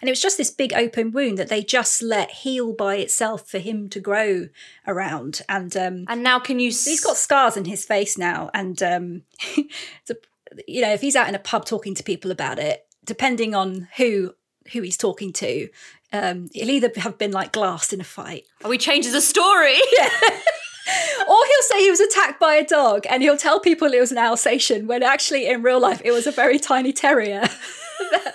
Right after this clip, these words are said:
Speaker 1: that attacked him.
Speaker 2: So it's modified. It was like, it was a, it was a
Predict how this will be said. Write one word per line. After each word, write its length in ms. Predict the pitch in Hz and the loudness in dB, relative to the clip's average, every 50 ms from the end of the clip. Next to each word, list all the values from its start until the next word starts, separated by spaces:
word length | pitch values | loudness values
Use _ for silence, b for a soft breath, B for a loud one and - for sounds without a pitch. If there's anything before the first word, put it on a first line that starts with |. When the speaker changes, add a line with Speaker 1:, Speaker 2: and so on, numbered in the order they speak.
| - | -2
Speaker 1:
that 260 | - 339 392 403 - - | 0 0 0 -2 -4 -10
attacked 460 | - - - 277 277 - - - - | -8 -4 -2 -2 -2 -4 -8 -16 -16
him. 200 | - - 208 214 240 B B B B B B B B | -14 -14 -12 -10 -10 B B B B B B B B
Speaker 2:
So 220 | B - 302 302 | B -2 -2 0
it's 180 | 302 302 294 - | 0 0 -2 -2
modified. 960 | 262 269 294 302 - 320 320 320 320 330 294 285 285 277 277 269 277 269 226 | 0 2 2 2 2 0 -2 -2 2 4 4 6 6 6 4 2 2 0 0
It 80 | 220 | -2
was 100 | 214 208 175 | 0 0 -2
like, 120 | 208 185 | -2 -2
it 120 | 185 196 202 | -2 -4 -4
was 160 | 233 214 214 | -4 -6 -6
a, 240 | 170 147 - - 220 | -8 -10 -12 -8 -6
it 60 | 233 240 | -6 -4
was 180 | 247 226 202 | -4 -2 -2
a 200 | 240 226 190 175 | -2 -2 -4 -8